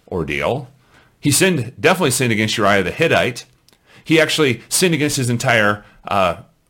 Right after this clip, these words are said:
army establishment because they cons-, he helped them, or he conspired to make them have him die, and they actually kinda turned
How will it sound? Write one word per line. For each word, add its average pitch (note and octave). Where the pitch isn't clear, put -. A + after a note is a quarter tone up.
army F#3
establishment A#2+
because B2
they C#3+
cons-, B2+
he F3+
helped D#3
them, B2
or C3
he C3
conspired C3
to F3+
make D3
them D#3
have C3+
him C3
die, D3+
and B2
they D3+
actually A#2+
kinda A2
turned C3